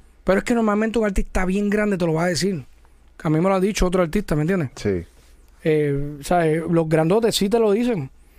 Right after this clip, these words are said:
Speaker 1: Y pero que ahí ya no, ya no están catimando, ellos quieren que sea bueno el video, ¿me entiendes? Porque es que, ¿sabes? No valdrá la pena un video tan caro pa-,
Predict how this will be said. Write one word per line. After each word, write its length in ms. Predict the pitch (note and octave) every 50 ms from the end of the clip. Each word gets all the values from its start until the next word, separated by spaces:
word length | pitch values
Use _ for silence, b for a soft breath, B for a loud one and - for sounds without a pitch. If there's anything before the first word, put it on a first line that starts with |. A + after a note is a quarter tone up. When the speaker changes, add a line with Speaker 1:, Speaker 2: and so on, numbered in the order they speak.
| b b b b b b b _ - -
Speaker 1:
Y 100 | - F#3
pero 240 | E3+ F#3 G3+ G3 F#3
que 160 | E3+ G3+ A3
ahí 180 | A3+ A3 A3+ A3+ G#3+
ya 160 | A3 G#3+ G#3
no, 180 | G#3 G#3 G3+ G3+
ya 160 | F#3+ F#3+ G3+
no 60 | G3+
están 160 | - - G#3
catimando, 500 | G3+ - F#3+ F#3+ F3+ E3 E3 F3+ F3 D#3+
ellos 80 | D3+ D3+
quieren 180 | D#3+ F3 F3+
que 80 | F3 F3
sea 140 | D#3 F3+ E3+
bueno 240 | D#3+ E3 E3+ E3 D#3
el 80 | D3
video, 220 | D3+ D3+ D#3 D#3+ D3
¿me 60 | C3+
entiendes? 300 | C3+ E3+ E3+ D#3 C3 - - - - -
Porque 180 | - D3+ C#3+
es 60 | C3 -
que, 220 | - D#3+ C#3+ C3+ - - - - - - - - - - - - - - - - - - - - - - -
¿sabes? 320 | - - D#3+ D3+ C#3+ C#3 C#3
No 640 | C#3+ C#3+ C#3+ C#3+ D3 D3 C#3+ D3 D3+ D3+ D3+ D#3 D#3
valdrá 300 | E3 E3+ F#3 G3 G3 F#3+
la 60 | F#3+
pena 240 | G3 G#3 G#3+ G#3 G3+
un 100 | G3+ G3
video 420 | G3 G3+ G3+ G3+ G3 F#3+ F#3 F3 E3
tan 200 | - F3 F3+ F3
caro 320 | - G#3 G#3 G#3 G#3 G3
pa-, 280 | E3+ E3+ D#3+ D#3 D#3+